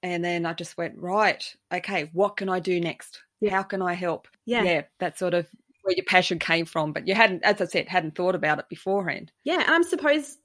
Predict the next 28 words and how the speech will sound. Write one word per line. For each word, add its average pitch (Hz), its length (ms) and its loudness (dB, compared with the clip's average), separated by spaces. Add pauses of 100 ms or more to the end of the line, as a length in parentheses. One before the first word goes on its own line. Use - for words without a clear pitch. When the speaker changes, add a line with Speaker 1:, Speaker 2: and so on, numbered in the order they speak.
(100)
Speaker 2:
that 220 320 -2
that 214 120 2
idea 202 300 4
of 196 80 0
helping 196 680 0 (340)
whether 202 260 4
it's - 160 -2
nature 190 420 2
or 180 80 0
students, - 880 -4 (380)
I - 40 -4
mean, 214 80 4
that's 226 200 2
within 196 260 4
you 180 120 2
anyway. 185 480 0
Whatever 208 300 2
role 185 160 4
you 180 120 -2
were 180 60 -2
gonna 175 200 -4
take, - 280 -6
it - 60 -6
was - 100 -10
gonna 180 180 -2
be 175 160 0
of 175 100 0
a, 180 100 -4